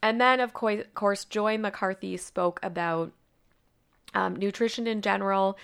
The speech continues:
She had a lot of lovely photos, um, and recipe ideas,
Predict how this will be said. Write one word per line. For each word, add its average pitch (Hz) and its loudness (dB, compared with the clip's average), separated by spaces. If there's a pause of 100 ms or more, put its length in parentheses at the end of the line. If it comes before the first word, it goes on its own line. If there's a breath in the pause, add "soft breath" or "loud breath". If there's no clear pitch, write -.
(240 loud breath)
She - -6
had 196 2
a 180 4
lot 185 6
of 165 -2
lovely 175 -2 (100)
photos, 160 -2
um, 160 -6
and 165 -8
recipe 170 -6
ideas, 160 -8